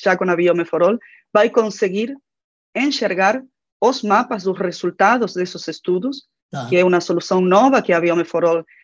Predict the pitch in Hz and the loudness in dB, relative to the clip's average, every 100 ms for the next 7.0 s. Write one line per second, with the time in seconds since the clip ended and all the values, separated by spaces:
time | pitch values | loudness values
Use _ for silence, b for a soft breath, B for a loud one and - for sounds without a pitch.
0 | b - 202 180 175 175 170 170 175 180 | b -4 2 2 2 0 2 2 2 0
1 | 170 160 170 175 165 165 160 165 - 170 | 0 2 2 2 -2 -6 -4 -4 -4 -4
2 | 175 165 165 _ _ _ 165 160 170 220 | -2 -4 -8 _ _ _ 2 4 4 2
3 | 226 254 254 - 180 190 202 196 - 185 | 0 -2 -4 -2 -2 -2 -4 -4 -6 -4
4 | 202 196 190 185 208 226 269 277 b b | -4 -2 -6 2 2 2 -2 -8 b b
5 | b - 190 190 185 208 208 196 226 277 | b -4 -2 -4 -2 -2 0 0 -2 -2
6 | 277 214 202 208 196 180 175 180 - | -4 -2 2 2 2 0 0 0 -2